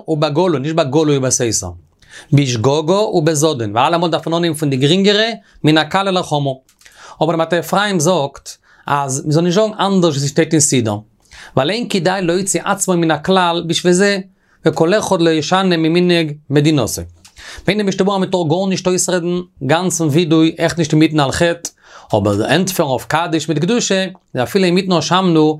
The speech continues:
מעג מען אפשטעלן צו ענטפערן קדוש אדער קדושה. דער משנה ברורה ברענגט אבער באוואוסט דער מנהג, אבער איך שאז נאר מנהג אז וידוי, אויף יעדן חטא, וואס ער דא מיינט, גיט מען א קלאפ, אויף דעם חזה אדער אויף דעם ארץ, אדער אין מיטן אדער אנטקעגן דעם ארץ,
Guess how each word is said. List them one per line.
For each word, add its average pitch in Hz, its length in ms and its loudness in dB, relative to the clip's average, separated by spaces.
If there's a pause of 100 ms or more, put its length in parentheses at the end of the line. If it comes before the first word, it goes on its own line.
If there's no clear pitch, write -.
(280)
מעג 156 220 2
מען 151 160 2
אפשטעלן 147 540 0 (220)
צו - 140 0
ענטפערן 143 420 0
קדוש 135 480 -2
אדער 143 200 0
קדושה. 107 320 -2
דער - 920 -12
משנה 113 160 4
ברורה 196 140 4
ברענגט 185 200 0
אבער 147 120 2
באוואוסט 180 220 0
דער 143 80 2
מנהג, 180 420 0
אבער 135 120 -2
איך 131 80 -4
שאז 170 260 0
נאר 151 80 -2
מנהג 160 220 2
אז 143 300 0
וידוי, 165 420 2 (240)
אויף 120 160 -4
יעדן 160 280 4
חטא, 185 320 -2
וואס 156 200 -2
ער 127 60 -2
דא 120 120 -2
מיינט, 180 400 -4 (340)
גיט 170 180 0
מען 147 80 0
א 131 80 0
קלאפ, 170 420 0 (520)
אויף 110 200 0
דעם 95 100 -2
חזה 175 460 0
אדער 104 240 -4
אויף 107 180 -4
דעם 147 80 -2
ארץ, 190 460 -2
אדער 117 200 -6
אין 180 80 0
מיטן 208 260 0
אדער 135 200 0
אנטקעגן 127 260 -4
דעם 156 120 2
ארץ, 202 320 -4